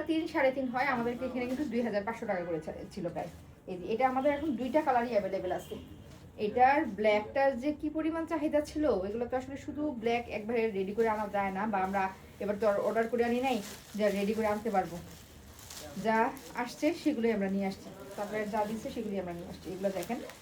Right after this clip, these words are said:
কানি পাড়টা দেখেন, যে কানি সুতার পাড়টা দেখেন, এগুলো পাতলা হবে, হ্যাঁ, এগুলো পাতলা হবে। এইগুলার প্রচুর চাহিদা আমরা দিতে পারি নাই,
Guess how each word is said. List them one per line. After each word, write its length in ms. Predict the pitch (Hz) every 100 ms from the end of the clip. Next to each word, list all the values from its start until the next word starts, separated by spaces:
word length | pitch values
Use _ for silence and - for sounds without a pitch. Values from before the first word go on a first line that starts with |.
| - -
কানি 200 | 220 233 262
পাড়টা 340 | 262 254 - 147
দেখেন, 200 | 143 - - - - 190
যে 60 | 175
কানি 180 | 196 214 226
সুতার 260 | - 226 220
পাড়টা 240 | 226 226 233
দেখেন, 220 | 233 262 403 - - - - -
এগুলো 200 | 214 247 277
পাতলা 280 | 262 269 302 269
হবে, 160 | 185 170
হ্যাঁ, 120 | 220 427
এগুলো 160 | 277 269
পাতলা 240 | - - 302
হবে। 180 | 285 285 539 - - - - 320
এইগুলার 360 | 392 339 339 320 294
প্রচুর 320 | - 339 415 330
চাহিদা 280 | 403 330 311 311
আমরা 120 | 294 285
দিতে 140 | 277 311
পারি 140 | 269 277
নাই, 100 | 339